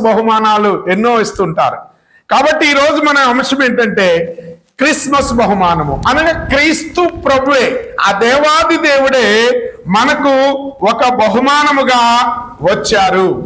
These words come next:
ఇప్పుడు చదువుకున్న మాటను చూస్తే బహుమానము ఎప్పుడు ఇస్తారు? ప్రేమించినప్పుడు మాత్రమే ఇస్తారు, ప్రేమ లేని వాళ్ళకి ఇవ్వరు. కాబట్టి దేవాది దేవుడు భూమి లోకములో మనందరినీ ప్రేమించి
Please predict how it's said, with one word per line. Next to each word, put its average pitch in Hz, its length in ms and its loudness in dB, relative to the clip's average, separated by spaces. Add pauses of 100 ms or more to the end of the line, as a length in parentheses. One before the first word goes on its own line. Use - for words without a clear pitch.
(280)
ఇప్పుడు 339 240 -2
చదువుకున్న 330 460 0
మాటను 294 360 0
చూస్తే 247 280 0 (920)
బహుమానము 349 760 2 (160)
ఎప్పుడు 294 240 0
ఇస్తారు? 302 400 2 (640)
ప్రేమించినప్పుడు 294 1040 2 (100)
మాత్రమే 294 440 0
ఇస్తారు, - 320 0 (140)
ప్రేమ 262 260 2 (100)
లేని 285 240 2
వాళ్ళకి 269 360 0 (600)
ఇవ్వరు. 165 260 0 (400)
కాబట్టి 311 520 2 (600)
దేవాది 285 540 2 (100)
దేవుడు 320 400 2 (220)
భూమి 349 500 2 (100)
లోకములో 302 480 0 (120)
మనందరినీ 339 840 0
ప్రేమించి 277 580 0